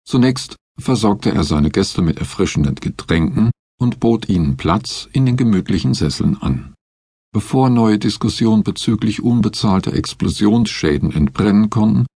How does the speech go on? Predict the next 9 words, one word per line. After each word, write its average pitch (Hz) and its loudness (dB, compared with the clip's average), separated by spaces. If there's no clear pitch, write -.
zückte 135 0
Dobbs - -2
ein 104 2
Bündel 95 2
Traveler-Schecks. - -2
„Wie 135 2
viel?“, 95 4
fragte - -2
er. 82 0